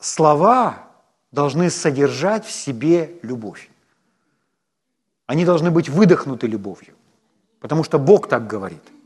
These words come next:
Ну, это глубоко, Павел здесь у нас философствует, конечно.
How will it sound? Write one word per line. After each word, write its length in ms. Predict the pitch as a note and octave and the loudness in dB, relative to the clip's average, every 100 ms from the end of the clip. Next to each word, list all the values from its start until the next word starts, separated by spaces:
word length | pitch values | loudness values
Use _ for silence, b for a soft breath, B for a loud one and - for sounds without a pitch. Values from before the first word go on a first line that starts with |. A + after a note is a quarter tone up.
| _ _ _ _ _ _ _ _ - | _ _ _ _ _ _ _ _ -4
Ну, 400 | C#3+ G3 E3+ - - | 0 2 0 -8 -6
это 160 | C3 | -2
глубоко, 520 | C#3 D3+ D3+ D3+ A#2+ | 2 2 2 2 -4
Павел 380 | F#2 A#2 B2+ B2+ | -2 0 2 0
здесь 300 | A2+ A#2 A2 | -4 -6 -6
у 40 | A2+ | -8
нас 180 | A2 | -8
философствует, 720 | - A#2 A2+ - G2 - F2+ - | -6 -4 -2 -4 -8 -10 -16 -14
конечно. 400 | F2 D#2 - | -16 -18 -20